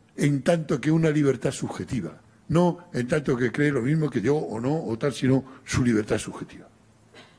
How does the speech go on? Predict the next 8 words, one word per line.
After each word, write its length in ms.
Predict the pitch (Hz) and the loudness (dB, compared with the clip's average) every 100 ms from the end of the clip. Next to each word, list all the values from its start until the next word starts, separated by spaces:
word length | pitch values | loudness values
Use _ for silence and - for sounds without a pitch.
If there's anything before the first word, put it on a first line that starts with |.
| _ _ _ _ _ _ _ - 135 | _ _ _ _ _ _ _ -8 -6
Eso 220 | 135 151 | -2 0
es 80 | 139 | 2
mil 200 | 156 160 | 2 2
setecientos 580 | 143 131 113 127 113 - | -2 -4 -4 -4 -6 -10
setenta 360 | 107 107 95 | -8 -8 -8
y 60 | - | -12
seis. 200 | - - - _ _ _ _ _ - _ _ _ _ _ _ _ _ - | -16 -20 -20 _ _ _ _ _ -20 _ _ _ _ _ _ _ _ -2
Eso, 420 | 165 151 151 156 | 0 2 2 0